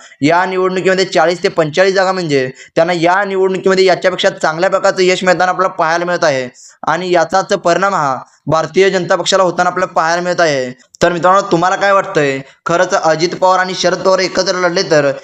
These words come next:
यांना चाळीस ते पंचेचाळीस जागा मिळतील का? आणि त्याचबरोबर मित्रांनो, भारतीय जनता पक्षाला इतकं कमी यश मिळेल का? म्हणजेच मित्रांनो, गेल्या निवडणुकीमध्ये सत्त्याण्णव जागा मिळवणारा पक्ष या निवडणुकीमध्ये चाळीस ते पन्नास जागेवर येईल का, हे सुद्धा तुम्ही कमेंट करून सांगा.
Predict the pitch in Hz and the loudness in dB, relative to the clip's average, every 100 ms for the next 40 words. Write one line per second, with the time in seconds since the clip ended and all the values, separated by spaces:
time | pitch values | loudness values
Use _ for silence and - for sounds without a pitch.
0 | - 156 175 180 160 170 175 190 175 160 | -4 -2 -2 0 -2 -2 -2 -2 -2 2
1 | 185 175 165 190 185 170 196 185 151 139 | 0 0 -2 -2 -2 -2 -4 0 -2 -2
2 | - - - 175 185 - 175 180 180 175 | -8 -8 -6 -4 -4 -2 0 0 0 0
3 | 180 180 185 170 180 185 165 147 147 190 | 2 0 -2 0 0 2 -2 -2 0 0
4 | 180 165 190 175 - 170 139 131 - - | 0 -2 -2 -2 0 0 0 -2 -10 -4
5 | 165 165 196 190 185 185 190 - 185 190 | -2 0 -2 0 -2 0 -2 0 2 2
6 | 180 156 131 131 _ - 175 180 185 185 | 2 -2 -2 -6 _ -2 -2 0 0 0
7 | 180 180 185 147 156 185 185 190 185 180 | 0 0 0 0 2 2 2 0 0 -2
8 | 190 185 180 151 180 180 190 185 185 180 | 0 -2 -2 -4 -2 -2 0 0 0 0
9 | 180 185 175 160 151 139 139 - - 156 | 2 2 0 -2 0 0 0 -10 -2 -2
10 | 175 185 185 185 180 185 185 180 165 175 | 0 -2 -2 -2 -2 0 -2 0 0 0
11 | 180 185 175 185 170 170 180 185 165 185 | -4 -2 -2 -2 -2 0 0 2 2 0
12 | 175 143 131 135 - - 185 190 190 185 | 0 -2 -2 -8 -8 -2 2 2 2 0
13 | 185 185 175 185 185 185 170 147 123 | -2 0 -2 0 0 0 0 0 -2